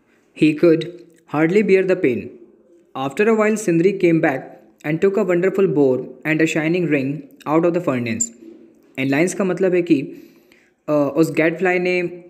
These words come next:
ब्रोकर को काट लिया था और उसके थोड़ी देर बाद क्या होता है, उसे बहुत ज़्यादा पेन होता है और वो सहन नहीं कर पा रहा था।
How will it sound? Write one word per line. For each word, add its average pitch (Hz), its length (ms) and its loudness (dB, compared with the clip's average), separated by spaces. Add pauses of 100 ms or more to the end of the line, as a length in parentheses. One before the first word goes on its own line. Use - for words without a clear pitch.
(400)
ब्रोकर 143 380 2
को 170 140 0
काट 165 280 0
लिया 151 180 2
था 135 480 -6 (600)
और 202 140 2
उसके - 300 -2
थोड़ी 190 220 0
देर 180 240 2
बाद 120 380 -6 (500)
क्या 156 120 0
होता 180 260 0
है, 190 80 2
उसे 185 180 2
बहुत 165 160 2
ज़्यादा 175 160 0
पेन 170 240 2
होता 139 240 -2
है 123 280 -4 (220)
और 156 120 0
वो 160 80 2
सहन 147 260 -2
नहीं 175 120 -2
कर 165 140 0
पा 123 120 -4
रहा 117 120 -4
था। 127 160 -8